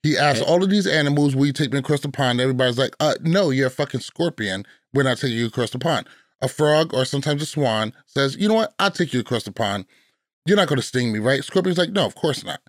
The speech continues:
Speaker 1: Puts the scorpion on his head, starts taking him across the pond. Halfway across the pond,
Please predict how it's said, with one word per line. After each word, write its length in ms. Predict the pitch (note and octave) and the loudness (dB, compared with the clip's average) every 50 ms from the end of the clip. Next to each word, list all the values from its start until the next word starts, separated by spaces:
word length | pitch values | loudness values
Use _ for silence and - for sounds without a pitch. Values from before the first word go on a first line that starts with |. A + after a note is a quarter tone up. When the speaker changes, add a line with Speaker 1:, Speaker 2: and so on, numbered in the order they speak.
| _ _ _ _ _ _ _ _ _ _ _ _ _ _ - | _ _ _ _ _ _ _ _ _ _ _ _ _ _ 0
Speaker 1:
Puts 200 | E3+ F#3+ - - | 0 2 2 0
the 60 | F3+ | -4
scorpion 440 | - - - F#3+ F3+ F3+ F3 F3 F3 | -2 0 2 2 2 2 2 2 2
on 100 | E3+ F3 | 2 0
his 140 | F#3 - | 0 0
head, 240 | - D3 B2 A#2+ A#2 | 0 0 0 0 -2
starts 240 | - - C#3+ B2+ - | -2 -2 -2 -2 0
taking 220 | - D3 C3+ C3+ | -2 -2 -2 0
him 60 | C#3 B2 | -2 -2
across 220 | - - C3+ B2+ | -2 -2 -2 -2
the 80 | - A#2+ | -4 -4
pond. 340 | - - B2 A2 - - - | -4 -2 0 0 0 0 0
Halfway 240 | - D#3 D3+ D#3+ D3+ | 0 0 0 0 0
across 220 | D3 F#3 E3+ D#3 | 0 0 0 0
the 60 | D#3+ | -2
pond, 360 | C#3+ - F#3 F3+ F#3 F#3+ G3 | -2 -2 -2 -2 0 -2 -4